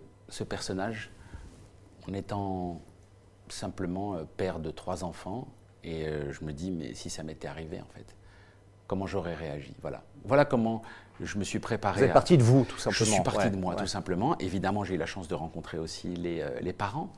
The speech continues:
Speaker 1: Les parents de Naomi, qui jouent avec nous, les parents de Colline aussi.
Speaker 2: Les petites filles, hein, qui,
Speaker 1: Les
Speaker 2: qui étaient
Speaker 1: petites
Speaker 2: trois, en
Speaker 1: filles,
Speaker 2: fait,
Speaker 1: exactement,
Speaker 2: euh,
Speaker 1: les
Speaker 2: ouais.
Speaker 1: petites
Speaker 2: Mm.
Speaker 1: filles, euh, euh,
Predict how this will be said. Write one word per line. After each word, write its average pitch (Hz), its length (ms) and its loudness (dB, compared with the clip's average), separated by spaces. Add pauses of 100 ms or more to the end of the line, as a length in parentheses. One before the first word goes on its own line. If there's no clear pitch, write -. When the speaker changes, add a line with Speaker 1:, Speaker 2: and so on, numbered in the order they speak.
(440)
Speaker 1:
Les 87 80 -2
parents 98 280 2
de 90 100 0
Naomi, 107 500 2
qui - 140 -8
jouent 87 140 -4
avec 90 260 -6
nous, 156 160 -4
les 82 160 -2
parents 101 280 0
de 90 60 -2
Colline 117 400 0
aussi. 135 120 0
Speaker 2:
Les - 60 8
petites 139 300 4
filles, 131 180 6
hein, 113 60 6
qui, 113 220 6
Speaker 1:
Les 107 80 8
Speaker 2:
qui 117 60 8
étaient 120 100 10
Speaker 1:
petites 123 200 10
Speaker 2:
trois, 120 220 12
en 107 40 10
Speaker 1:
filles, 98 100 6
Speaker 2:
fait, 107 40 2
Speaker 1:
exactement, 98 380 0
Speaker 2:
euh, 92 40 2
Speaker 1:
les 92 60 4
Speaker 2:
ouais. 85 60 0
Speaker 1:
petites 110 300 -2
Speaker 2:
Mm. 95 60 -6
Speaker 1:
filles, 104 180 4
euh, 85 220 2
euh, 78 240 -2